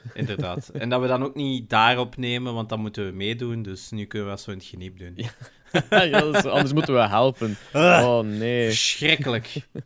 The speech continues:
Speaker 2: <laughs>
Speaker 1: Echt.
Speaker 2: Eh, maar er, ja, Vice City, eh, G T A drie, Vice City en San Andreas, de remaster.
Speaker 1: Ja.
Speaker 2: Het is een rumor nog altijd,
Speaker 1: Ja.
Speaker 2: maar het is wel al uit wat meerdere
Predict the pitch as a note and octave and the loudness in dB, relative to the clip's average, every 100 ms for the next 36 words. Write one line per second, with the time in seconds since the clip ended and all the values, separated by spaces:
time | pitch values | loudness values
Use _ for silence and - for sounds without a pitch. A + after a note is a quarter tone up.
0 | _ _ _ _ _ C3 _ B2+ A#2 B2 | _ _ _ _ _ -14 _ -16 -12 -14
1 | - - C3 A2+ B2 B2+ A#2+ F2 _ _ | -14 -20 -20 0 2 4 4 0 _ _
2 | - B2+ D3 - B2 F3+ A2 C3+ C3+ F#3 | -2 2 2 2 0 2 2 0 0 -6
3 | - F#3+ F#3+ F#3 - D3 E3 D#3 B2+ - | -4 -2 0 -2 -4 -6 -4 -6 -8 -12
4 | - B2 C3+ D#3 D3 D3+ F3+ D3+ D3+ F3+ | -16 -6 -4 0 -2 0 0 0 -2 -4
5 | F3 F3+ D3 C3+ D#3+ G#3 - - _ A#2+ | -4 -2 -2 -4 -6 -8 -12 -18 _ -2
6 | C#3+ C#3 C#3 G#3 - E3 _ B2+ A2+ A#2 | 0 2 0 0 -6 -8 _ -10 -2 0
7 | D#3 C#3+ D3 D3 C#3+ _ _ _ A2 A#2+ | 0 -2 2 2 0 _ _ _ -8 2
8 | D3 G3 A#3 D#4 D4 - F#3+ G3 F#3+ - | 4 6 4 -4 -12 -4 0 2 2 0
9 | G#3+ A#3 - A2 A2 C3+ D3+ D3+ C#3+ D#3 | -4 -4 -8 -8 -4 0 0 0 0 6
10 | D3 - C#3+ D3 B2 - - - A#2 G#2+ | 6 6 2 2 -2 -6 -20 -4 -2 0
11 | D#3 F#3+ F#3+ D#3+ | 0 2 0 -2